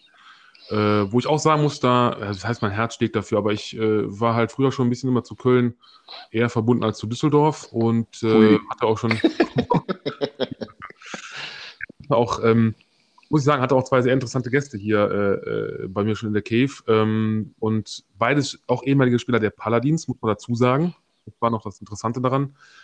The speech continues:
Speaker 1: Ähm, aber, also wenn, wenn ich jetzt einfach mal so rein, ich sag mal, wenn man jetzt mal, klar, Corona mal außen vor lässt, rein statistisch gesehen, würde ich jetzt einfach mal sagen, wenn ich mir das so angucke, ja, stimme ich natürlich zu, Schwäbisch Hall im, im Süden, äh, mit, allein mit Mobo, ähm,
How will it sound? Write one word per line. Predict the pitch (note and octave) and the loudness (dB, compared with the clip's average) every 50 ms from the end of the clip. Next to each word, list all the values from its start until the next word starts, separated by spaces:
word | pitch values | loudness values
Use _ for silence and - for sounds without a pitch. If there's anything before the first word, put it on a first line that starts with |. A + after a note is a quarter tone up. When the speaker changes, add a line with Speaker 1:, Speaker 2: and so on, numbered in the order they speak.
| _ _ _ _ _ _ | _ _ _ _ _ _
Speaker 1:
Ähm, | A#2 A#2+ A#2 A#2 A2+ A2+ A2+ A2+ A2+ G#2+ G2 _ _ _ _ - | 0 2 2 2 2 2 2 2 0 -2 -6 _ _ _ _ -8
aber, | - G#2+ A2 A2 A2 A2+ A2+ A2+ - | -4 -2 0 2 2 2 2 2 2
also | A#2+ A#2+ B2+ | 2 4 4
wenn, | D#3 F3 D#3+ C#3 C3+ C3+ C3+ | 4 4 2 0 -2 0 2
wenn | C#3 D3 D#3+ | 4 4 4
ich | C#3 | 4
jetzt | D#3 C#3+ D3 - - | 2 0 0 -2 -4
einfach | C#3+ C#3+ D3 | 0 2 4
mal | C#3 C3+ C3 | 4 4 4
so | A#2+ B2 B2 | 4 2 0
rein, | A#2 A2 B2 C3+ C#3 C3+ B2+ A2+ - _ _ _ _ _ _ _ _ | 0 2 2 2 2 2 0 -2 -6 _ _ _ _ _ _ _ _
ich | - | -6
sag | A2 C3+ | -2 2
mal, | C3 B2 A#2 | 2 2 4
wenn | A2 B2+ | 4 4
man | C3+ B2+ B2 | 4 4 4
jetzt | A#2+ A#2+ - | 4 2 0
mal, | B2+ A#2+ A2+ A2+ A2+ G#2 - - - _ | 0 2 4 4 2 2 0 -4 -6 _
klar, | - A#2 A2 G2+ - - | 0 0 0 0 -2 -4
Corona | - - A#2+ C#3 C3+ B2 | -2 0 2 2 2 2
mal | A2+ - | 2 0
außen | - A2 A2 | 0 -2 -2
vor | - - D3+ | 0 2 2
lässt, | C3 A2 F#2+ - | 2 2 2 0
rein | A#2+ B2 | 0 0
statistisch | - - A2 - - - - - - - | 0 -4 -8 -10 -14 -14 -12 -12 -8 -6
gesehen, | D3 C3 D3 D3 C3+ A#2 | 0 2 4 4 4 2
würde | G#2+ A2+ A#2 D#3 | 0 -2 -2 -2
ich | D3 - | 0 0
jetzt | D#3+ D3+ | -2 -2
einfach | - D#3 C#3 D3 | -2 -4 -2 0
mal | C#3+ C#3+ C#3 C3 | 0 2 2 4
sagen, | C3+ C3+ C3+ C3+ | 4 4 4 4
wenn | B2 A#2+ | 2 2
ich | A#2+ - | 0 0
mir | B2 | -2
das | A2 - | -2 -2
so | - | -4
angucke, | - B2+ - C3+ - - B2+ - | -6 -6 -6 -4 -4 -2 -4 -2
ja, | F#2+ F#2+ G2+ G#2 A2+ A#2+ A#2 - _ - - - - - - - _ _ _ _ _ _ _ _ | -2 0 2 2 2 2 0 -4 _ -20 -20 -20 -20 -20 -20 -20 _ _ _ _ _ _ _ _
stimme | - - - C#3 C#3 | -12 0 4 4 4
ich | C3+ | 6
natürlich | C3+ B2 - B2 A#2 - | 4 2 2 0 0 0
zu, | - - C#3+ E3 E3 C3 | 0 2 4 4 4 4
Schwäbisch | B2+ - C3+ C3+ B2 - | 2 2 0 0 2 2
Hall | C3 B2+ B2+ | 2 2 4
im, | B2 A#2 A#2 | 4 4 2
im | G#2 A2+ A2+ | 2 0 0
Süden, | G#2 A2+ B2+ C#3 C#3+ D#3 D3+ C3 | 2 2 4 4 4 4 2 2
äh, | A2 A2 A2+ A#2 A2+ | 2 2 4 4 4
mit, | A#2 - | 2 2
allein | - A2+ A#2+ A#2+ | 2 2 2 2
mit | A#2 G#2+ | 2 2
Mobo, | A2 A2+ - - - C3+ C#3+ D3 D3 - - - - - - - - _ _ _ - | 0 -2 -2 -2 -2 0 0 0 0 -2 -8 -18 -20 -20 -20 -20 -20 _ _ _ 0
ähm, | B2 A#2+ B2 B2 B2 B2 A#2 | 2 4 6 6 4 4 2